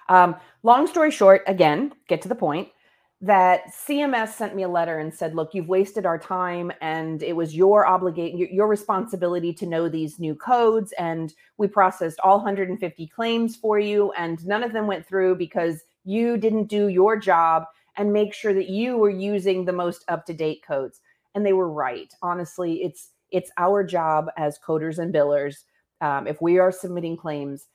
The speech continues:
we need to know that we're submitting claims with the most up-to-date, uh, codes that are on there. So, uh,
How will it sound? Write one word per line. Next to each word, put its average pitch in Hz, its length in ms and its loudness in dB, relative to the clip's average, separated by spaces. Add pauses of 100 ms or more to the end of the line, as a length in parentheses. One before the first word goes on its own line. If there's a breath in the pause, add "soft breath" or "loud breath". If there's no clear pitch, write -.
(140)
we 196 140 2
need 202 200 -2
to 175 80 -10
know 170 140 -4
that 160 120 -2
we're 156 280 -4
submitting 180 460 -2
claims 170 320 -6
with 160 140 -8
the 165 60 -4
most 160 340 -2
up-to-date, 147 720 -4 (380)
uh, 139 180 -8 (240)
codes 160 340 -2
that 151 140 -2
are - 180 -2
on 151 240 2
there. 117 220 -8
So, 135 400 -4 (340 soft breath)
uh, 151 220 -8